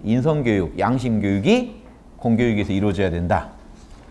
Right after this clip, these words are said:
그게 안 되니까 저희가 홍익학당이란 걸 만들어서 도와드리는 거죠. 그래서 여러분들이 지금 그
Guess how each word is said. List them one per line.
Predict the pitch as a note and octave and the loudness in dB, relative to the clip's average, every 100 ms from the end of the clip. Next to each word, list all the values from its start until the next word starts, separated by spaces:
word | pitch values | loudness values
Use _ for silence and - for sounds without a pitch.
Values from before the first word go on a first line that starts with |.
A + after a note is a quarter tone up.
| - - | -20 -10
그게 | - D3 | -4 6
안 | E3 B2+ | 6 8
되니까 | D3 D#3+ D3 C#3 | 4 2 4 2
저희가 | C#3+ B2 B2+ | 4 2 4
홍익학당이란 | C#3+ G3+ G3+ F#3+ F#3+ E3+ D#3+ C#3+ B2+ | 4 4 2 0 2 2 4 2 4
걸 | A#2 | 4
만들어서 | G2+ F#2+ G#2+ A2+ G#2 G3 B3 - - - - - - - - A2 | 4 2 4 2 6 6 6 -2 -14 -20 -20 -20 -20 -14 -14 0
도와드리는 | B2+ C3 C#3 C3 A#2+ G2+ | 6 8 8 2 0 0
거죠. | F2 F#2+ F#2+ - - - - - - - - - - - - - - - - - - | 0 0 -4 -8 -20 -20 -20 -20 -20 -20 -20 -20 -20 -20 -20 -20 -20 -20 -20 -20 -20
그래서 | - A#2 | -4 6
여러분들이 | A#2+ B2+ D#3 D3 C#3 B2 | 8 10 6 4 -2 -2
지금 | A#2 C3 C3 B2 - - - - - | -2 0 0 -2 -14 -20 -20 -20 -6
그 | A2 G#2+ G2 E2+ | 0 0 0 -4